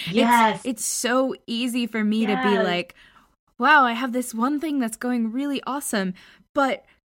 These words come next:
Speaker 2: but there's starving children and, and there's,
Speaker 1: Yeah.
Speaker 2: there's natural disasters, and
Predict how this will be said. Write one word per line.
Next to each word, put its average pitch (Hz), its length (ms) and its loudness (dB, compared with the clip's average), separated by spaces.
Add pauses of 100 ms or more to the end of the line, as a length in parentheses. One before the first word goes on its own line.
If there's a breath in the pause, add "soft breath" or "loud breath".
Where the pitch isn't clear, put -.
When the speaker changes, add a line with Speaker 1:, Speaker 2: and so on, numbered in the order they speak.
(140)
Speaker 2:
but 269 180 2
there's 254 180 0
starving 320 520 2
children 240 640 -2 (320 soft breath)
and, 247 500 -2 (180)
and 254 300 0
there's, 262 240 -4
Speaker 1:
Yeah. 196 260 -4
Speaker 2:
there's 233 580 -8 (340)
natural 311 400 -2
disasters, 254 800 -4
and 233 580 -2